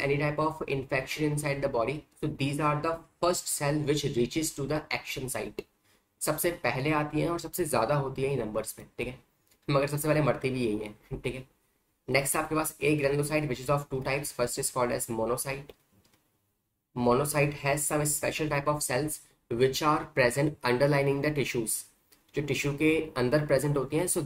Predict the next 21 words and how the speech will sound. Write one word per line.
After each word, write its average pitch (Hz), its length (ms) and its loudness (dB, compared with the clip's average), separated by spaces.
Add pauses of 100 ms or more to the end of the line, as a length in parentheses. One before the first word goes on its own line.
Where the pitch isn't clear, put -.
these 131 200 -2
are 143 140 2
specifically 135 480 -2
called 117 240 2
as, 180 160 0 (300)
uh, 110 200 6 (120)
macrophages। 127 680 0 (540)
ठीक 151 80 -6
है, 180 60 -2
तो 180 60 0
macrophages 143 580 2
are 131 100 4
the 151 100 0
types 120 260 0
of 151 120 -4
mo-, 120 200 0 (120)
monocyte। 113 460 -2 (600)
Second 151 320 2
we 151 60 4
have 147 140 4
the 156 120 0